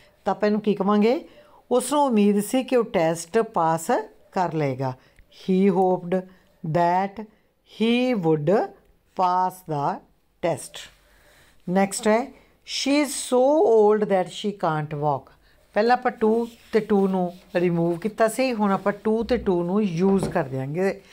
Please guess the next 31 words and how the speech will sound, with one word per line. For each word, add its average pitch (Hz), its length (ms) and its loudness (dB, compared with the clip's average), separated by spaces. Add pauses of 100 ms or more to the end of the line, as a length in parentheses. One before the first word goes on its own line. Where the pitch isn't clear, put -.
(320)
ਤਾਂ 208 120 2
ਸੈਂਟੈਂਸ 190 560 0
ਦੀ 202 60 0
ਫਾਰਮ 180 300 0
ਚੇਂਜ 185 360 -2
ਹੋ 175 140 0
ਜਾਏਗੀ। 131 320 -6 (680)
ਇਹਨੂੰ 220 200 2
ਆਪਾਂ 214 280 0 (460)
to 226 140 2
ਦਾ 247 100 4
ਯੂਜ਼ 185 360 0
ਕਰਕੇ 160 280 -4
ਲਿਖਣਾ 131 280 -6
ਹੈ। 127 80 -12 (500)
ਤਾਂ 214 80 4
ਇਹ 214 40 6
ਬਣ 190 220 0
ਜਾਏਗਾ, 185 240 2
she 240 680 0
is, 180 120 -4
ਪਹਿਲਾਂ 269 300 -4
so 202 300 0
ਹਟਾ 214 200 0
ਦਿਓ, 190 140 2
ਟੀ 220 380 -2
ਡਬਲ 180 240 4
ਓ 165 100 4
ਵਾਲਾ 151 220 0
ਲਗਾ 143 220 -4
ਦਿਓ। 139 180 -6